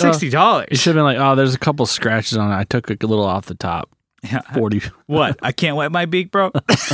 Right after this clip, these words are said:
Speaker 2: It's
Speaker 1: You
Speaker 2: my
Speaker 1: say that?
Speaker 2: money.
Speaker 1: Yeah.
Speaker 2: <laughs> Anyways, I thought it was a great deal. I was the cheapest I've ever seen it and such a great thing. And it's such a boring, people are like, "Man, what a long drawn out story for such a boring piece of gear." But I'm like,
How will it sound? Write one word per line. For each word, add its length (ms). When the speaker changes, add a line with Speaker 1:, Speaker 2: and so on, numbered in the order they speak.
Speaker 2:
It's 20
Speaker 1:
You 240
Speaker 2:
my 100
Speaker 1:
say 220
that? 20
Speaker 2:
money. 260
Speaker 1:
Yeah. 300
Speaker 2:
<laughs> 360
Anyways, 400
I 140
thought 160
it 20
was 100
a 40
great 200
deal. 360
I 80
was 160
the 140
cheapest 440
I've 120
ever 160
seen 200
it 120
and 140
such 200
a 40
great 240
thing. 260
And 140
it's 160
such 180
a 60
boring, 460
people 180
are 40
like, 200
"Man, 240
what 140
a 200
long 340
drawn 220
out 140
story 300
for 80
such 180
a 60
boring 320
piece 180
of 80
gear." 160
But 100
I'm 80
like, 200